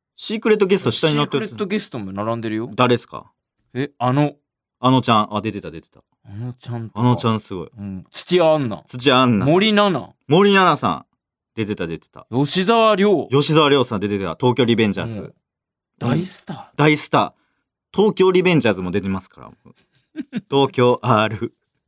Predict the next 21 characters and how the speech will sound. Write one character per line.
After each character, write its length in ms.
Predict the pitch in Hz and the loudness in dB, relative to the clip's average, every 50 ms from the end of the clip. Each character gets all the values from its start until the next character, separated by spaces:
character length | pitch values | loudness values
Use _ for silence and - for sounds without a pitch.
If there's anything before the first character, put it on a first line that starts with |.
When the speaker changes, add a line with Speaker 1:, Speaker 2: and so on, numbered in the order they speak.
| _ _ _ _ - - - - - _ _ _ _ | _ _ _ _ -20 -20 -20 -20 -20 _ _ _ _
Speaker 1:
テ 140 | - - 175 | -2 0 2
ィ 140 | 165 160 160 | 4 4 4
ー 120 | 151 143 | 4 4
ア 40 | 120 | 2
ー 40 | 92 | 0
ル。 120 | 87 87 - - _ _ _ _ _ | -2 -6 -10 -12 _ _ _ _ _
テ 180 | - - 202 | -6 -2 0
ィ 200 | 165 185 175 - | 0 0 0 -2
ー、 0 | - | -6
Speaker 2:
テ 60 | - | -16
ィ 320 | - 185 202 _ - 196 185 | -20 -20 -20 _ -18 -16 -16
ー 60 | - | -16
ア 20 | |
ー 160 | - - - | -16 -18 -20
ル。 80 | 240 - | -20 -12
Speaker 1:
テ 100 | - - - 202 | -8 -2 0 0
ィ 120 | 147 - - | 0 0 -4
ー 80 | - - - _ | -8 -10 -8 _
ア 60 | - | -14
ー 20 | |
ル。 240 | - _ _ - _ | -14 _ _ -20 _